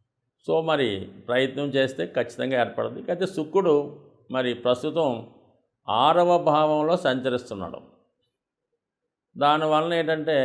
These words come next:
ఒక విధంగా అధికారంలో ఉన్నటువంటి స్త్రీలతో విరోధం వచ్చే అవకాశం ఉన్నది, లేదా మీకు తండ్రి తరపు బంధువుల యొక్క స్త్రీలతో విరోధం వచ్చే అవకాశం ఉన్నది.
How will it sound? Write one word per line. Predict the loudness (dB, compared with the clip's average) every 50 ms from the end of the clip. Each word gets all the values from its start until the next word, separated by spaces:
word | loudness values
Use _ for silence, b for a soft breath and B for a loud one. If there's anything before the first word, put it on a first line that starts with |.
| 0 0 -2 -4 -8 -10 -18 _ _ _ _ _ _ -4
ఒక | -2 -2 0 0
విధంగా | 0 0 0 0 0 0 0 0 2 2 0 -2 0 0
అధికారంలో | 0 0 0 -2 -4 0 2 4 4 6 6 4 4 2 2 2 2 2 2
ఉన్నటువంటి | 2 0 0 -2 0 0 0 0 -2 -2 -2 -2 -2 -4 -6 -8 -8
స్త్రీలతో | -8 -8 -4 0 2 4 4 4 2 2 0 0 0
విరోధం | 0 0 0 2 4 4 4 4 2 0 -2
వచ్చే | -2 -4 -4 -2 0
అవకాశం | 0 0 0 0 0 0 0 0 0 -2 -4
ఉన్నది, | -4 -4 -4 -4 -4 -4 -4 -4 -6 -8 -10 -14 -18 -20 _ _ _ _ _ _ _ _ _ _ _ _ _ _ _ _ -6
లేదా | -2 0 2 4 6 6 8 8 6 6 4 2 0 -2 -6 -10 -10 -8
మీకు | -6 -4 -4 -4 -4 -4 -4 -4 -4 -6 -6 -2 0
తండ్రి | 0 0 0 0 -2 -2 -2
తరపు | 2 2 2 2 0 -2 -6
బంధువుల | 0 2 2 2 2 2 0 0 0 2 2
యొక్క | 2 2 0 0 -2 0 2 2 2 2 0 -6 -18 -20 _ _ _ _ _ _ _ _ _
స్త్రీలతో | _ 0 2 4 4 4 2 2 0 0
విరోధం | 0 2 2 4 4 4 4 4 2
వచ్చే | 0 0 -2 0 0
అవకాశం | 0 0 0 -2 -4 -4 -6 -6 -8 -10
ఉన్నది. | -10 -10 -12 -14 -16